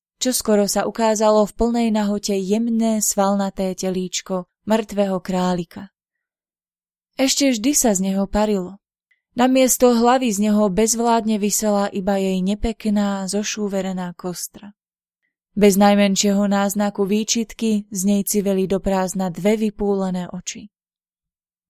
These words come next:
Kým sa rodiaci deň predieral cez zahmlené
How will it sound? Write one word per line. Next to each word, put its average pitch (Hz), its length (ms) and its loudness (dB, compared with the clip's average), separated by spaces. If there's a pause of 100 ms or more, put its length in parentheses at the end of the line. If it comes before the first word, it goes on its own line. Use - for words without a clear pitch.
(180)
Kým 311 240 -2
sa 247 240 2
rodiaci 226 560 0
deň 208 320 2
predieral 196 640 0
cez 190 240 -2
zahmlené 202 560 2